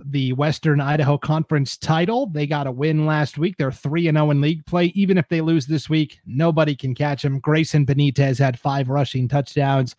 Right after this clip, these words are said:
in the victory for the Pirates. It is their fourth consecutive W I C title as well. So congratulations to Coach Joe Woodland and the Pirates. The intriguing game, Logan, is Friday.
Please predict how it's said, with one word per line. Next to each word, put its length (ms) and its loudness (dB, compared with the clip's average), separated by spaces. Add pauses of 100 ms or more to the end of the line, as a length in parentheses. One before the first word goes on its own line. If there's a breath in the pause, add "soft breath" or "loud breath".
(520 loud breath)
in 200 4
the 80 6
victory 400 2
for 140 0
the 60 2
Pirates. 520 2
It 140 2
is 120 4
their 200 0
fourth 400 -4
consecutive 800 0
W 360 0
I 160 -2
C 180 -6
title 340 -2
as 120 -4
well. 160 0
So 120 -10
congratulations 800 -4
to 80 -14
Coach 280 -6
Joe 220 -4
Woodland 540 -2 (420 soft breath)
and 340 2
the 80 -6
Pirates. 540 -2 (360)
The 300 8
intriguing 600 4
game, 260 4
Logan, 380 4
is 160 -2
Friday. 560 0